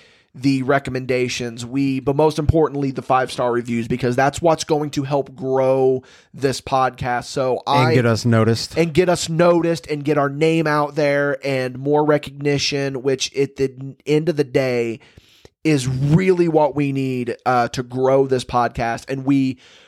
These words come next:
Speaker 1: we have to do it with you guys. We need to do it with you guys. And it takes two seconds to review a podcast on Spotify. It don't even need to be Spotify. Just please, your favorite podcast platform.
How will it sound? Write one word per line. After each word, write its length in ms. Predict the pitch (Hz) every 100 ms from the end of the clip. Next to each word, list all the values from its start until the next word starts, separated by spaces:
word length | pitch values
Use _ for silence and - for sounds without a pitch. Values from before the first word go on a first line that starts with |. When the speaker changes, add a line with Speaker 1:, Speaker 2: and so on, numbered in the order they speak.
| _ -
Speaker 1:
we 180 | 143
have 460 | 123 - 151 160 -
to 120 | -
do 220 | 143 147 139
it 80 | 123
with 180 | 131
you 200 | 120 120
guys. 400 | 117 117 117 120
We 160 | 123 135
need 480 | 127 131 139 147 131
to 80 | 131
do 260 | 120 117
it 80 | 113
with 180 | 113 117
you 200 | 117 113
guys. 480 | 113 110 107 107 -
And 260 | 127 127
it 220 | - 156
takes 340 | - 175 165 -
two 640 | - - 190 190 185 180 - _ _ _ - -
seconds 800 | - 160 - 117 98 - - - _ _ _
to 120 | - 156
review 420 | 143 123 147 139
a 60 |
podcast 600 | 127 131 120 117 120 110 110
on 160 | 113
Spotify. 640 | - 104 104 95 104 95 90 - - -
It 200 | 202 202
don't 180 | 269
even 180 | 262 240
need 160 | 220 196
to 80 | 185
be 100 | 170
Spotify. 560 | - 156 143 139 120
Just 180 | 127 135
please, 560 | - 185 196 160 131 - _ -
your 200 | 143 139
favorite 640 | - 160 170 170 175 -
podcast 580 | 147 147 139 143 135 -
platform. 840 | - 135 135 - 131 127 127 127